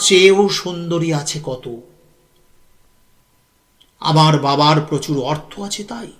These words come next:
তোমার বাবার চেয়েও বড়লোক এখানে কম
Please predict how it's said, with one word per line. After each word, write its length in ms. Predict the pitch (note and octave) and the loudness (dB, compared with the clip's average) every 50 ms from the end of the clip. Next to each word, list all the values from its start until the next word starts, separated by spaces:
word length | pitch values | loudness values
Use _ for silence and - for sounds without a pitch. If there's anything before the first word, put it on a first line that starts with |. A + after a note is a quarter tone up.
| _ _ _ _ _ _ _ _ _ _ _ _ _ _ _ _ _ _ _ _ _ _ _ _ _ _ _ _ _ _ _ _ _ | _ _ _ _ _ _ _ _ _ _ _ _ _ _ _ _ _ _ _ _ _ _ _ _ _ _ _ _ _ _ _ _ _
তোমার 420 | C#3+ C#3 C#3+ C#3 C#3+ D3 C#3+ C#3 | -8 -6 -6 -4 -4 -4 -4 -4
বাবার 400 | B2+ B2+ B2+ B2+ B2+ C3+ C3+ C3+ B2+ - - | -6 -6 -6 -6 -4 -4 -4 -4 -6 -8 -12
চেয়েও 500 | - - C3 C3 C#3+ D3+ D3+ D3 D3 - - - _ _ _ _ _ _ _ _ _ _ _ _ C#3+ B2+ | -10 -8 -6 -6 -4 -4 -4 -6 -8 -12 -18 -20 _ _ _ _ _ _ _ _ _ _ _ _ -12 -8
বড়লোক 520 | C#3 C3+ C3+ C#3 C3+ C#3 D3 E3 D#3+ - | -4 -4 -2 -2 -2 -2 -4 -4 -4 -8
এখানে 260 | E3+ D#3 - F3+ F3+ E3 | -12 -12 -12 -14 -14 -14
কম 300 | - - D3+ D3+ D#3+ | -12 -10 -10 -8 -8